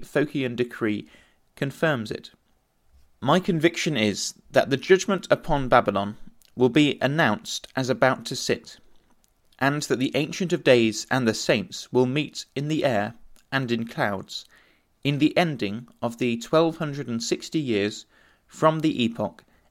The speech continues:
A D six oh six to six oh eight. At the end of this period, then, the saints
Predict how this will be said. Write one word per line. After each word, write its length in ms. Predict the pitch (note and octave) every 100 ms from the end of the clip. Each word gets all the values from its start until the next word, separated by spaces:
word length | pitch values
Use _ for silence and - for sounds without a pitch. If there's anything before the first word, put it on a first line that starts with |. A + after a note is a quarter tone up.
| _
A 160 | A#2+ B2+
D 240 | A#2+ A#2
six 400 | A#2 - B2 -
oh 100 | B2+
six 540 | B2 - - - - -
to 80 | -
six 320 | - - -
oh 100 | G#2
eight. 240 | G2+ - - _ _ _ _ _ _ _ _ _ _ _ _ _ _ _ _ _ -
At 100 | C#3
the 160 | E3
end 220 | E3 F#3 F#3
of 100 | -
this 220 | D3 -
period, 500 | - A#2+ G2 G2 -
then, 260 | F2+ G2+ - _ _ _ - _ _ _ -
the 100 | A2+
saints 580 | - C#3+ G#2+ - -